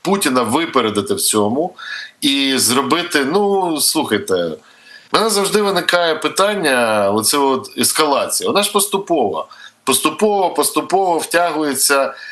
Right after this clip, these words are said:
Європа в війну. Це що, хороший шлях? Тобто, можливо, можливо, комусь прийде в голову, що там у них Калінінград,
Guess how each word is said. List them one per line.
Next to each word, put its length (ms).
Європа 480
в 120
війну. 420
Це 160
що, 160
хороший 380
шлях? 440
Тобто, 360
можливо, 800
можливо, 520
комусь 380
прийде 320
в 40
голову, 640
що 160
там 280
у 60
них 300
Калінінград, 960